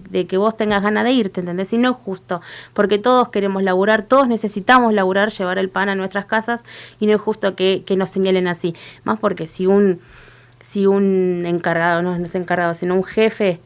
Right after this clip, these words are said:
eh, o, o el, el supervisor te tiene acá,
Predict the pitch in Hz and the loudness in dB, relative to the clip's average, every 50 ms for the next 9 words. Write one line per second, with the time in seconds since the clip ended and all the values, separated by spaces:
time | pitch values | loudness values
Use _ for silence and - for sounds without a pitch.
0 | _ _ - - 196 175 170 - - 165 160 - - - 175 165 165 170 170 165 | _ _ -14 -6 -6 -4 -4 -4 -4 -6 -6 -6 -8 -8 -8 -6 -6 -6 -6 -8
1 | 160 156 151 160 - - 185 175 170 170 165 165 165 156 151 143 131 - - 190 | -10 -10 -12 -14 -12 -10 -10 -8 -6 -6 -6 -8 -10 -12 -14 -18 -18 -12 -10 -6
2 | 180 196 190 180 185 180 - - - 226 226 240 220 - - - _ _ _ - | -2 0 0 0 0 -2 2 4 4 4 4 2 -6 -10 -14 -20 _ _ _ -2
3 | 190 185 175 190 214 214 202 190 - 196 196 214 233 247 240 | -2 0 2 2 2 2 2 2 2 2 2 2 2 0 -4